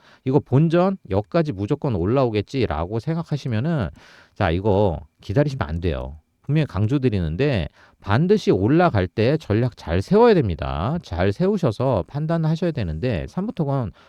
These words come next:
종목 자체가 사실 충분히 올라올 수는 있어요. 왜? 마지막이기 때문에 얘네들. 기업도 결과적으로 마지막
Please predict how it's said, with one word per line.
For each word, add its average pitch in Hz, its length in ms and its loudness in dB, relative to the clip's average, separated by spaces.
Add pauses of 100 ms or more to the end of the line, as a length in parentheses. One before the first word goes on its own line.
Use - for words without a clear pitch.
종목 208 380 0
자체가 101 840 0 (320)
사실 165 600 -2
충분히 320 480 -4
올라올 143 480 2
수는 135 240 -6
있어요. 71 640 -4 (560)
왜? 107 240 0 (140)
마지막이기 202 680 -4
때문에 165 400 -2
얘네들. 73 400 -6
기업도 156 720 2
결과적으로 156 540 0
마지막 120 760 -2